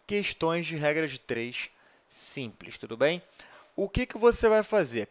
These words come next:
Primeira coisa é montar uma tabelinha marota, igual eu tô montando aqui. Tabela marota com as grandezas do problema. Ficou um pouco torta a minha tabela, mas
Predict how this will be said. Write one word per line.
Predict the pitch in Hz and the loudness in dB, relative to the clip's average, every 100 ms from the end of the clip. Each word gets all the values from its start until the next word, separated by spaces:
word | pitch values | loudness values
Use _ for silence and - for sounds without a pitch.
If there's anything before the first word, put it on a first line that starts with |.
| - | -4
Primeira | 185 196 226 208 | -4 -2 0 -2
coisa | - 160 170 160 170 | -2 -2 0 0 -2
é | - 165 | -2 -4
montar | 165 156 147 135 | -2 -4 2 2
uma | 123 113 | 2 0
tabelinha | - 110 107 113 107 107 104 | -2 -4 -2 -4 -6 -8 -4
marota, | 117 151 131 113 117 123 - - 180 196 | 0 0 0 -2 -2 -2 -2 2 4 4
igual | 185 127 147 175 | 2 2 4 4
eu | 170 | 0
tô | 143 | -4
montando | 131 120 113 110 104 | -6 -10 -8 -8 -8
aqui. | 110 - 113 147 - _ _ _ _ _ _ | -10 -10 -8 -8 -10 _ _ _ _ _ _
Tabela | 170 180 - 123 120 120 117 113 | 6 6 6 2 4 4 2 0
marota | 120 139 147 120 120 - 160 180 - _ _ _ - _ _ | -4 0 0 0 -6 0 0 0 -6 _ _ _ -20 _ _
com | - 196 208 | 4 6 6
as | 202 185 | 4 2
grandezas | 190 202 185 156 170 165 151 | 0 -2 0 0 0 -2 -4
do | 160 | -6
problema. | 160 180 156 123 101 95 | -4 -6 -4 -6 -6 -10
Ficou | - - | -10 -10
um | |
pouco | 95 - - | -8 -8 -10
torta | - 123 120 - | -6 -4 -4 -6
a | 110 | -12
minha | 104 | -12
tabela, | - - 139 135 117 | -12 -4 -2 0 -2
mas | 127 147 160 - | -4 -8 -8 -12